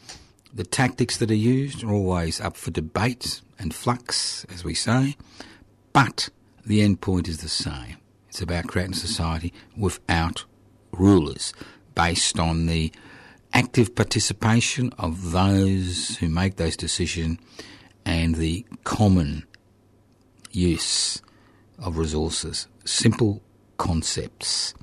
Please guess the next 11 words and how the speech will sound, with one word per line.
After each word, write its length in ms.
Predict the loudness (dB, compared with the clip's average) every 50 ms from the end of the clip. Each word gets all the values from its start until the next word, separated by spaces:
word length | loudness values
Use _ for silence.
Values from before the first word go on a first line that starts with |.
| -20 _ _
nothing 500 | -4 -2 0 0 0 2 2 2 0 0 -2 -10 _ _ _
radical 720 | -4 0 2 2 2 2 2 0 -4 -4 -4 -6 -6 -6 -10 _ _ _
about 440 | -2 2 4 4 6 6 4 4 0
it. 180 | -4 -10 -12 -16 -20 -20 -20 -20 -20 -20 -16 -2
I 40 | 2
mean, 180 | 6 6 8
what 160 | 8 8 8 6
is 140 | 6 4
radical 560 | 2 2 4 4 4 4 4 2 2 -2 -8 -8
to 160 | -6 -4 -2
me 540 | 2 4 4 4 4 2 -2 -6 -10 -14